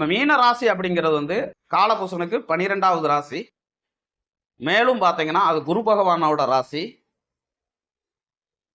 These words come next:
அந்த ராசி உணர்த்தும் உடல்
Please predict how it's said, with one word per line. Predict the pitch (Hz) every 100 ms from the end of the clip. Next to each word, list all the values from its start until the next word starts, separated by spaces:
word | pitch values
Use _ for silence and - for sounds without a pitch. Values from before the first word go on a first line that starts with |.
| _ _ _ _ _ _ _ _ _ _ _ _ _ _ 113
அந்த | 147 180 175 156 127 - _ _ _ _ _ -
ராசி | 143 190 247 - 254 277 - _ _ _ _ -
உணர்த்தும் | 117 165 220 226 185 147 98 _ _ _ _ _ _ _ _ _ _ _ _ _ _ _ _ -
உடல் | 143 185 254